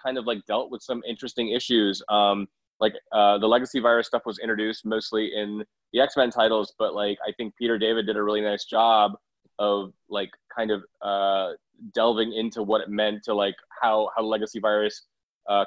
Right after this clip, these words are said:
kind of mimicked H I V, um, especially in the early nineties. Um, it also dealt with stuff like, you know, if you could, um, you know, uh, change your child's D N A or abort your child, um, if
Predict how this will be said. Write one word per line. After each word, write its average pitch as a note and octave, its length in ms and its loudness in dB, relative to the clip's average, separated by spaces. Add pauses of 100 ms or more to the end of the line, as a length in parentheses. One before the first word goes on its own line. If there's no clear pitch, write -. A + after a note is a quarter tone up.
kind A#2+ 140 -2
of G#2+ 60 -4
mimicked A2 460 -4
H G#2+ 200 -6
I G2+ 120 0
V, F#2+ 420 -2 (120)
um, F#2 600 0 (140)
especially - 380 -4
in G2 60 0
the G2 60 0
early F#2+ 220 0
nineties. F#2+ 680 -4
Um, F#2 400 4 (340)
it F#2+ 40 0
also A#2+ 200 2
dealt A#2+ 200 2
with B2 80 -4
stuff B2 240 0
like, A#2 200 2
you A#2 100 -8
know, A2+ 220 0
if A#2 180 -8
you C3 240 0
could, A#2+ 480 2 (440)
um, A2 640 2 (160)
you A2 140 -8
know, G#2+ 400 0 (100)
uh, G#2 220 0 (200)
change B2 440 -4
your A#2+ 100 -4
child's A#2 380 0
D A#2 180 -2
N A#2+ 100 0
A A#2 320 2
or G#2+ 220 2
abort G#2 320 -2
your A2 140 -8
child, G#2+ 560 2 (180)
um, G2+ 460 0 (320)
if G#2 160 0